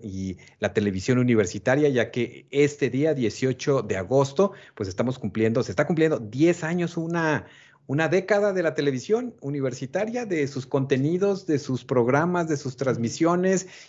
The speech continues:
y por eso el día de hoy quiero agradecerle mucho a nuestro compañero Noé Sánchez, eh, maestro Noé Sánchez de U A C J T V, que esté con nosotros estos minutos, pues, para compartir, felicitar a todo el equipo y, pues, para hablar de la televisión universitaria. Noé, ¿cómo estás? Pues, primero que nada, felicidades.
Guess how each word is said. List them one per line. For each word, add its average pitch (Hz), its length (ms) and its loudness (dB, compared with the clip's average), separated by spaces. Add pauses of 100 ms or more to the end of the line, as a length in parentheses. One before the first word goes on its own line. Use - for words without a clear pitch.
y 113 240 -2
por 131 160 2
eso 143 160 4
el 151 60 0
día 151 120 4
de 151 120 6
hoy 151 160 4 (300)
quiero 135 180 2
agradecerle 120 400 2
mucho 131 340 0
a 95 360 -4
nuestro 90 240 -10
compañero 104 420 0 (300)
Noé 107 360 0
Sánchez, 143 680 -2
eh, 101 260 -2
maestro 104 300 -2
Noé 117 220 0
Sánchez 135 480 -4 (240)
de 101 400 -2
U 113 140 4
A 117 40 4
C - 120 0
J 135 220 2
T 123 100 2
V, 131 120 2
que - 80 -8
esté - 160 -4
con 135 120 -2
nosotros 123 420 -4 (240)
estos 127 260 0
minutos, 131 400 0
pues, 117 180 -8
para 110 240 0
compartir, 123 680 0
felicitar 135 500 -2
a 143 120 -2
todo 143 200 2
el 127 100 0
equipo 165 500 0
y, 151 60 4
pues, 120 220 -4
para 110 180 2
hablar 139 220 2
de 175 80 2
la 151 100 0
televisión 123 420 -2
universitaria. 131 680 -2
Noé, 127 200 0
¿cómo 143 160 -4
estás? 139 260 0
Pues, 120 160 -6
primero 131 300 0
que 139 80 0
nada, 123 220 0
felicidades. 104 520 -8